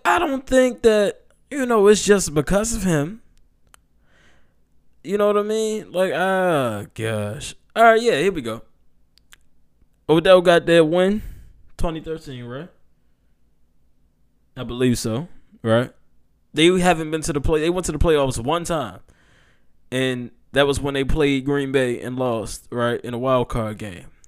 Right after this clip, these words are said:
Can we please look at Odell's numbers in that game? I'm not even gonna go there. Y'all know what happened. Y'all, he didn't do a damn thing in that playoff game, right? So,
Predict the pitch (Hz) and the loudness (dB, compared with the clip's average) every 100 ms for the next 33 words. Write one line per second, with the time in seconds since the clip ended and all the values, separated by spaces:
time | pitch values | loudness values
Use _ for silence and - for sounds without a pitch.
0 | _ _ _ _ _ _ _ _ _ - | _ _ _ _ _ _ _ _ _ -10
1 | 123 127 127 127 135 139 131 117 - - | -6 -6 -4 -2 0 0 -2 -6 -4 -2
2 | 165 175 160 143 147 120 131 127 117 120 | 0 0 0 0 -2 0 -2 -2 -2 -4
3 | 120 113 107 107 110 104 - 62 50 - | -6 -8 -8 -10 -10 -12 -14 -16 -18 -20
4 | - _ - _ _ _ _ _ _ _ | -20 _ -20 _ _ _ _ _ _ _
5 | _ _ - 127 135 127 123 110 117 104 | _ _ -6 -2 0 2 0 0 0 0
6 | 87 - - 127 156 156 123 113 117 98 | -4 -12 -4 0 2 4 2 0 -2 -4
7 | 120 170 190 233 214 214 214 196 208 214 | 0 2 2 2 0 2 2 4 2 0
8 | 190 135 117 110 123 101 92 - 52 - | -2 -2 -2 0 -2 -2 -6 -12 -16 -18
9 | - - - - - 135 160 - - - | -20 -20 -20 -20 -4 0 0 -2 -18 -20
10 | - - - _ _ - - 233 220 202 | -20 -20 -20 _ _ -8 2 6 6 2